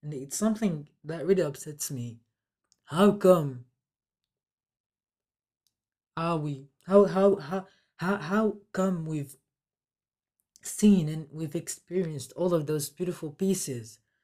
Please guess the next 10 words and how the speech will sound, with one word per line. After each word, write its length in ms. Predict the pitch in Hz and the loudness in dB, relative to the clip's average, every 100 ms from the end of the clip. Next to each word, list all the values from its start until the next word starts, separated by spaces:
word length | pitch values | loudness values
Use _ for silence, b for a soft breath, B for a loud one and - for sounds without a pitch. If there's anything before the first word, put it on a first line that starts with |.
| _ _ _ 143 | _ _ _ -4
but 360 | 165 160 - | -2 -2 -4
we 180 | 170 165 | -4 0
reject 520 | 170 139 208 185 139 | 0 2 4 6 4
that 300 | 143 123 - _ _ _ _ | -4 -6 -10 _ _ _ _
and 80 | 160 | -12
we 120 | 165 _ | -12 _
only 340 | 190 202 190 160 | 4 4 4 2
want, 600 | 160 180 165 - - - _ _ | -2 -4 -6 -8 -14 -18 _ _
uh, 280 | 151 135 123 107 _ _ _ _ _ _ _ _ _ _ - | -12 -12 -14 -18 _ _ _ _ _ _ _ _ _ _ -8
comfort? 640 | 180 180 139 110 107 - | -4 -4 -6 -12 -16 -20